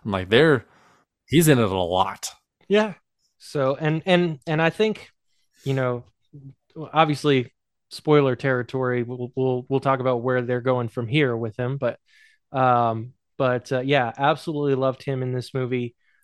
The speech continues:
Speaker 2: Um, yeah, I think there were some undeveloped, underde-, underdeveloped characters, uh, that maybe we didn't spend as much time on, and we did jump into the quantum realm real quick, um, 'cause it was like,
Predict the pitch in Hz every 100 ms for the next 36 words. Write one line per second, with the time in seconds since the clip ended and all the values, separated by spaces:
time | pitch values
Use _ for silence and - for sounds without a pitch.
0 | _ - 135 127 123 123 120 120 _ _
1 | _ _ _ _ _ _ _ - - -
2 | 180 190 185 190 277 - 240 240 - 254
3 | 202 175 180 147 143 151 - - _ _
4 | _ _ _ _ - 151 147 139 - 147
5 | 151 147 147 131 131 139 139 - 143 139
6 | - 139 156 - - _ 135 123 120 127
7 | 123 123 123 123 120 127 131 _ - -
8 | 131 127 123 131 - - 131 131 131 131
9 | 135 131 135 156 180 165 _ - 156 147
10 | 160 147 135 147 143 139 127 120 110 107
11 | 110 113 131 151 143 117 107 - _ _
12 | _ _ _ - 135 127 120 117 113 113
13 | 113 135 _ _ _ _ _ _ 127 113
14 | 139 139 113 120 117